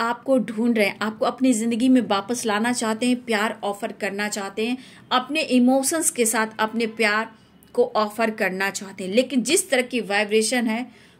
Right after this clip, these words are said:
वो अभी इस वक्त कहीं ना कहीं डिस्टर्ब हैं, लेकिन आपको अपनी ज़िंदगी में लाना चाहते हैं, प्यार ऑफर करना चाहते हैं,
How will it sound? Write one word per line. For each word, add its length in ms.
वो 180
अभी 280
इस 260
वक्त 200
कहीं 260
ना 100
कहीं 320
डिस्टर्ब 640
हैं, 240
लेकिन 420
आपको 320
अपनी 220
ज़िंदगी 420
में 120
लाना 320
चाहते 340
हैं, 260
प्यार 280
ऑफर 260
करना 340
चाहते 420
हैं, 320